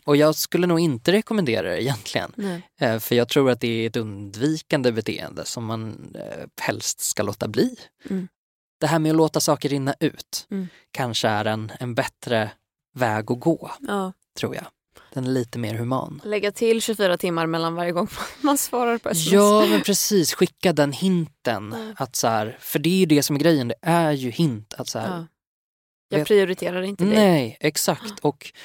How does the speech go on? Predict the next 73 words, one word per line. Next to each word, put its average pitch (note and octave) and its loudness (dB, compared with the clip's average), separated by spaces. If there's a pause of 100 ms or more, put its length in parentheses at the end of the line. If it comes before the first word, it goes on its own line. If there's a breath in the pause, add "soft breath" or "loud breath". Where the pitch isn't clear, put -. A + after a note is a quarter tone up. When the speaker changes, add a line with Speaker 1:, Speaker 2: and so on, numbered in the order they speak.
Speaker 1:
och - -6
tidigare D#3 4
så F#3 2
var B2 4
jag A#2 0
nog A2 -4
väldigt A2 -2
mycket C#3+ -4
mer A2 -6
att A2 -6
jag - -16
krävde D3+ 4
av F#3+ 6
folk A2 0
att A#2+ 0
så - 2
här: A2 -4 (200 loud breath)
"Men D4 6
vi E4 4
säger E4+ 6
inte D4 2
bara G#3+ 4
det G3 2
då?" D#3 0
Speaker 2:
Mm. G3+ -4
Speaker 1:
Man G3+ 0
bara, F#3 -2
för - -6
att A3 -6
det G#3+ -6
är G#3 -2
en G3+ -4
människa F#3+ -2
och F3+ -2
människor F3+ -2
gör G3 0
inte C#3 -6
så. - -8
Speaker 2:
Nej, G#3 -2
och G3+ 2
Speaker 1:
Alltså, A3 4
Speaker 2:
människor A3 4
Speaker 1:
så A3+ 2
här F#3 4
Speaker 2:
vill A3+ 2
inte A3 -4
såra G3+ 2
andra A#3 0
människor. A3 4
Speaker 1:
Nej. A3 8
Speaker 2:
Det F3 6
är - 4
en G3 2
ganska G3 -2
grundläggande G#3 0
Speaker 1:
Precis, G3+ 4
det G3 0
är G3 6
Speaker 2:
instinkt. F#3+ 0
Speaker 1:
jättegrundläggande. F3+ 4
Så - 0
att C3 -2
det E3 2
är - 0
så F3 0
här, C#3+ 4
förvänta A3 0
dig A3+ 4
inte B2 -4
det G#2 -6
av - -8
folk. G#3 -6
Speaker 2:
Nej. F#3 -6